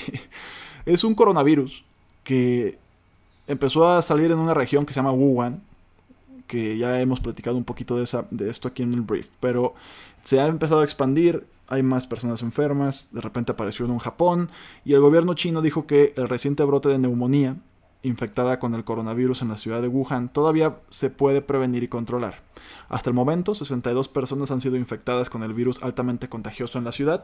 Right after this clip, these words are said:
y dos personas han muerto a causa de la enfermedad. La fuente y las rutas de transmisión de la infección aún no se conocen, y esto es lo peligroso. Eso fue lo que dijo la Comisión Nacional de Salud en China en un comunicado. Dos personas en Tailandia y una persona en Japón,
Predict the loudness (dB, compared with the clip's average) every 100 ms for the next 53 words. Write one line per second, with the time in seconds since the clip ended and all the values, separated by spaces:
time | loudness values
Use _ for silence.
0 | -2 -2 -2 -4 -6 -6 -6 -2 0 0
1 | 0 -8 -12 -12 -6 -4 -2 -2 -4 -4
2 | -4 -6 -10 -20 -20 -20 -20 -20 -2 0
3 | 2 4 4 2 0 2 2 2 2 2
4 | -2 0 -2 0 0 0 -2 -2 -6 -2
5 | -2 -2 -10 _ _ -6 -2 0 -2 -2
6 | -4 -4 -4 -6 -8 -8 -10 -8 -6 -4
7 | -4 -6 -10 -14 -10 -6 -6 -4 -4 -6
8 | -6 -6 -4 -4 -4 -4 -2 -2 0 0
9 | 0 -2 -4 -6 -8 -10 -8 -8 -4 -2
10 | -2 -4 -14 -20 -20 -20 -6 0 2 2
11 | 0 0 -2 2 4 6 4 4 2 0
12 | -2 -2 -4 -4 2 2 2